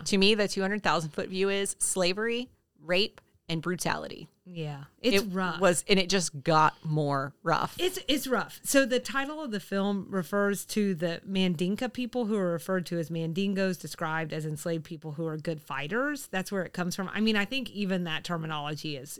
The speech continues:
Speaker 2: is problematic. I mean, that's why, like, to me, and th-, one of the reasons I wanted to mention this is 'cause to me, like, that terminology was always, like, I just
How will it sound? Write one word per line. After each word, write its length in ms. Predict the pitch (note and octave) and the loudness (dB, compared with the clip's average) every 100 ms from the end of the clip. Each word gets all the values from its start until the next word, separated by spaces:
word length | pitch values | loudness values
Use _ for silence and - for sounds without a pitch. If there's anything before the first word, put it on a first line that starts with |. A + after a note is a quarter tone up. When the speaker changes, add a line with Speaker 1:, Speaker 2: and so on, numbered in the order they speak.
| - | -6
Speaker 2:
is 360 | D#3+ D3+ - - _ | -6 -6 -12 -18 _
problematic. 800 | E3+ D#3+ D#3 C#3+ A#2 - - - | -6 -4 -6 -8 -8 -12 -16 -4
I 60 | A3 | 2
mean, 160 | A3 | 4
that's 200 | G#3+ A3 | 4 0
why, 140 | A#3+ G3 | -4 -6
like, 260 | G3+ G3 - | -6 -10 -6
to 100 | A3 | -2
me, 360 | G#3+ A3+ A#3 A#3 - - | 2 2 2 -2 -8 -2
and 140 | B3+ | 2
th-, 100 | C#4 B3+ | 2 2
one 160 | D4+ | 0
of 40 | G4 | 0
the 60 | |
reasons 260 | E4+ B3+ G#3+ | 0 -2 0
I 80 | G3 | 0
wanted 240 | G3 F#3+ F3 | 0 0 -2
to 40 | |
mention 300 | A#3 D4+ G3 | -4 -6 -4
this 160 | E3+ E3 | -4 -6
is 80 | D#3 | -4
'cause 200 | F#3+ - | -4 0
to 100 | F3 | 0
me, 260 | F3+ F#3 | 2 2
like, 300 | E3+ D#3+ D#3 - - - | 0 -2 -4 -12 -20 -6
that 180 | - B3 | 2 2
terminology 640 | B3 B3+ G#3+ F3+ F#3 F#3+ F#3+ | 2 0 0 0 0 -2 -4
was 200 | F3 F3 | -2 0
always, 380 | F3 F#3 E3+ | 2 0 -2
like, 160 | E3+ E3+ F#3 | -6 -6 -2
I 80 | G3 | -2
just 200 | A3 | -4